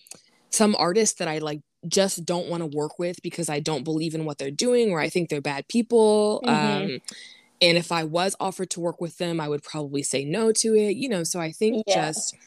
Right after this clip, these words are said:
Speaker 1: recognizing that not every opportunity is for you
Speaker 2: Mm-hmm.
Speaker 1: and just making sure that you're able to say no to things because people, I mean, like I said, especially when you're first starting off, people will insist that you're supposed to say yes to everything.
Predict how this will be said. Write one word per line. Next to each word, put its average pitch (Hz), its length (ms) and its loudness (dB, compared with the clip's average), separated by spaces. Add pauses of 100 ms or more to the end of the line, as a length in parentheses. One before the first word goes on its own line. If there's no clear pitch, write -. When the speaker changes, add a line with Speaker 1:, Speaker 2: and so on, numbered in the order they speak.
(340)
Speaker 1:
recognizing 175 840 0
that 151 180 -10
not 156 340 -4
every 160 260 0
opportunity 156 800 -4
is 147 120 0
for 156 280 0
you 143 580 -4 (120)
Speaker 2:
Mm-hmm. 196 280 -2
Speaker 1:
and 196 280 -4 (440)
just 190 200 4
making 180 280 2
sure 180 200 -2
that 175 100 -4
you're 160 140 -4
able 156 220 -2
to 160 60 -8
say 156 240 -4
no 143 240 -6
to 151 80 -6
things 180 380 -8
because - 260 -18
people, 175 480 -2 (200)
I - 280 -12
mean, 247 80 0
like 285 100 0
I 285 40 -2
said, 311 160 -4
especially 190 480 -2
when 262 160 -10
you're 240 100 -8
first 170 320 -6
starting 185 380 -6
off, 147 340 -12 (420)
people 208 640 2
will 175 200 0
insist - 840 -2
that 160 140 0
you're 160 120 0
supposed 160 420 -4
to 170 80 -6
say - 140 -2
yes 151 360 -4
to - 180 -10
everything. 254 600 -6